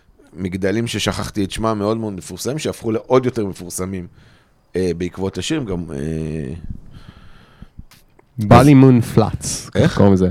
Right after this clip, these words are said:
Speaker 2: בלימון פלאץ.
Speaker 1: אוקיי. מה, מה שתגיד.
Speaker 2: זה, זה, זה בעצם מתחם של מגדלים, כמו, כמו ש-,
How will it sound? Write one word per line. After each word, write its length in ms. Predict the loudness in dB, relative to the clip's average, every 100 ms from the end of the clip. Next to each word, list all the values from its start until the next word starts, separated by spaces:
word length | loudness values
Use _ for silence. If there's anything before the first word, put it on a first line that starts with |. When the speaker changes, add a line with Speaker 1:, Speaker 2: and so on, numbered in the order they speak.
| 0
Speaker 2:
בלימון 640 | 4 6 8 8 8 6
פלאץ. 600 | 2 0 0 -6 -16 -12
Speaker 1:
אוקיי. 260 | -8 -6 -6 -8 -18 -20 -20 -20 -20 _ _
מה, 60 | -16 -10
מה 120 | -10
שתגיד. 320 | -4 -4 -4 -8
Speaker 2:
זה, 420 | 0 6 8 8 6
זה, 280 | 6 6 8
זה 120 | 8
בעצם 320 | 8 8 6 6
מתחם 440 | 4 6 6 6
של 100 | 6
מגדלים, 600 | 4 6 6 6 6 4 0 0
כמו, 540 | 2 4 4 2 2 -2 _ 2
כמו 180 | 4
ש-, 100 | 6